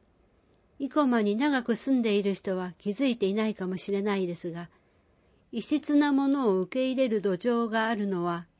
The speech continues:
この町の財産だと思います。巻き込まれようとしてくれる人がいっ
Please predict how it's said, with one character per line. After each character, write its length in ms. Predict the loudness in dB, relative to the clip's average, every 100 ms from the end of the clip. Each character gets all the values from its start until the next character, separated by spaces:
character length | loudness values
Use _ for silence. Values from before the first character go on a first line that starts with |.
| _ _ _
こ 140 | -2 2
の 140 | 2
町 320 | 2 0 -2
の 120 | -2
財 240 | 0 0 0
産 280 | -2 -4 -4
だ 100 | -6
と 120 | -6
思 160 | -6
い 100 | -6
ま 120 | -6 -10
す。 220 | -14 -20 _ _ _ _ _ _ _ _ _ _ _ _ _
巻 280 | -4 -2 -2
き 20 |
込 120 | 0
ま 160 | 2 2
れ 100 | 4
よ 140 | 2
う 60 | 2
と 140 | -2
し 60 | -4
て 120 | -4
く 120 | -2
れ 120 | -2 0
る 120 | 0
人 200 | -2 -2
が 120 | -2
い 140 |
っ 40 | -6